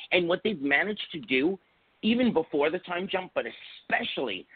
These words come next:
with the time jump, is to create real life soap opera to coincide with the fictional soap opera that we're all following. Every time that there's a Days of Our Lives casting news,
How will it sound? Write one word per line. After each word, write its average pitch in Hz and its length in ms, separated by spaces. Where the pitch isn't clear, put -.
with 147 140
the 147 100
time 156 320
jump, 226 220
is 185 120
to 208 80
create 202 600
real 185 400
life 175 180
soap 139 240
opera 196 400
to 202 100
coincide 180 960
with 160 240
the 156 80
fictional 190 520
soap 143 180
opera 131 300
that 135 180
we're 143 80
all 143 240
following. 131 420
Every 226 480
time 190 300
that 147 160
there's 160 220
a - 60
Days 143 300
of - 60
Our 127 160
Lives 123 340
casting 165 480
news, 220 280